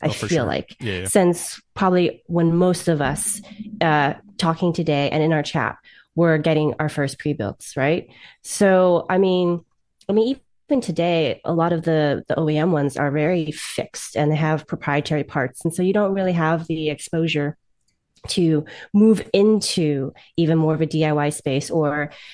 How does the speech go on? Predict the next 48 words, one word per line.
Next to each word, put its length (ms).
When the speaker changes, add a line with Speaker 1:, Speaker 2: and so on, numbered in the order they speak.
Speaker 1:
and 220
then, 460
uh, 480
so 140
there's 220
that. 240
And 100
then 140
also 320
on 60
top 260
of 60
that, 320
system 260
integrators, 680
they're 100
not 300
really 220
as 80
well 180
advertised. 580
Obviously, 360
they 80
just 160
don't 100
have 140
the 60
same 280
marketing 840
reach 480
as 280
an 120
O 160
E 100
M, 180
right? 320
So 440
it's 180
always, 400
like, 140
I 140
talk 220
to 100
people 380
who 420
are, 440
you 60
know, 300